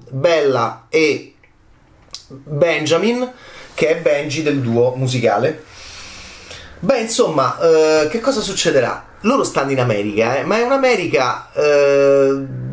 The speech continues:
è un'America tristissima. Roy vive in una sorta di, eh, conglomerato di camper, una sorta di zingaro,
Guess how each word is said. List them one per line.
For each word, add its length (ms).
è 140
un'America 520
tristissima. 960
Roy 380
vive 640
in 220
una 260
sorta 440
di, 420
eh, 680
conglomerato 720
di 100
camper, 920
una 200
sorta 320
di 220
zingaro, 800